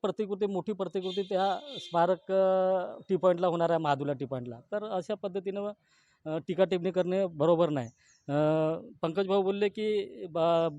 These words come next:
माननीय आमचे, अ, राज्याचे महसूल मंत्री, या जिल्ह्याचे पालकमंत्री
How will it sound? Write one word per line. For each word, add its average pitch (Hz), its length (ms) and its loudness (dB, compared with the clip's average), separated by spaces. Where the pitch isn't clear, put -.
माननीय 180 360 0
आमचे, 180 420 0
अ, 180 120 2
राज्याचे 160 840 -2
महसूल 156 360 0
मंत्री, 175 340 0
या 156 100 0
जिल्ह्याचे 160 320 0
पालकमंत्री 170 720 -2